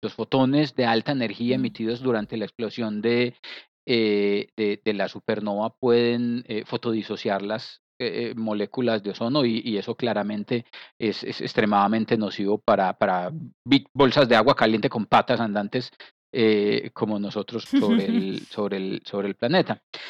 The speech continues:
Speaker 1: Entonces la idea, la idea es que en efecto pues no es nuevo que haya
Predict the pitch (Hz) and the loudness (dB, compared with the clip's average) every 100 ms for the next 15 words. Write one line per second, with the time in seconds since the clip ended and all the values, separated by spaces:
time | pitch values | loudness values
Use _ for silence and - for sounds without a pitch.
0 | - - 143 196 180 160 160 170 175 170 | -8 2 6 10 10 10 10 12 12 10
1 | 175 151 139 139 151 165 170 170 - 175 | 8 6 6 8 8 10 8 6 4 6
2 | 170 165 117 135 127 135 127 151 151 135 | 6 6 4 2 0 0 0 0 0 0
3 | 123 139 147 143 135 117 113 110 131 135 | 0 2 2 2 4 4 4 4 4 6
4 | 135 - | 6 2